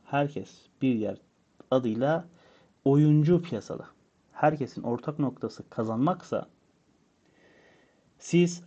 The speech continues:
aynı evde yaşamıyorsanız, paranız aynı yerde toplanmıyorsa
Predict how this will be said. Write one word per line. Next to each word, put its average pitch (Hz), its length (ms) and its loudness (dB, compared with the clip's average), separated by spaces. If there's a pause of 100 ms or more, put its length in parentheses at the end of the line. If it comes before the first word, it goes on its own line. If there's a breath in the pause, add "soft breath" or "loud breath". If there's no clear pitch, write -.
(140)
aynı 185 340 4
evde 120 200 2
yaşamıyorsanız, 107 1000 -2 (100)
paranız 135 520 0
aynı 160 300 4
yerde 110 300 0
toplanmıyorsa 170 880 0